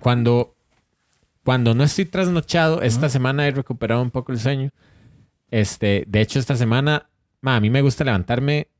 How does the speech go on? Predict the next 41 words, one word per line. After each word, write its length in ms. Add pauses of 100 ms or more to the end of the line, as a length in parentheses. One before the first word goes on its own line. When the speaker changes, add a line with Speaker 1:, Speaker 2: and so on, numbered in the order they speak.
(160)
Speaker 1:
y 100
sa-, 220 (100)
pasear 300
el 80
perro, 420 (400)
¿verdad? 320 (520)
Speaker 2:
Levantarse 400
y 40
pasear 220
al 60
perro. 360
Speaker 1:
Ujú. 320 (160)
Speaker 2:
Ajá. 280
Speaker 1:
Entonces, 480
esta 220
semana, 440
ma, 240
full 180
podcast, 500 (220)
desde 280
temprano, 440
desde 220
las 100
cinco 280
y 40
cinco 240
y 40
media, 300 (120)
ya 100
Speaker 2:
Ajá. 100
Speaker 1:
uno 140
va 100
diciendo, 400
"Ah, 140
qué, 180
qué 120
buen 180
día." 380
Speaker 2:
Qué 160
buen 340
día. 200